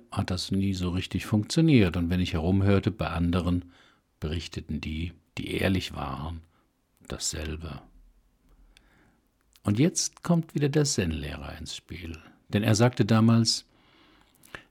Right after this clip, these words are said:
"Wenn Sie Ihre Augen schließen und versuchen, Ihre Gedanken loszulassen,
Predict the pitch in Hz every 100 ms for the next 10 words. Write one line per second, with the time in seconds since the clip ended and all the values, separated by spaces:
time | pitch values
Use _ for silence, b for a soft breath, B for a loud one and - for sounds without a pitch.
0 | - 104 98 98 98 90 98 107 120 -
1 | 92 90 - 117 90 107 87 104 120 120
2 | 113 - 123 95 95 92 95 - 92 98
3 | 143 - - 90 87 87 - 98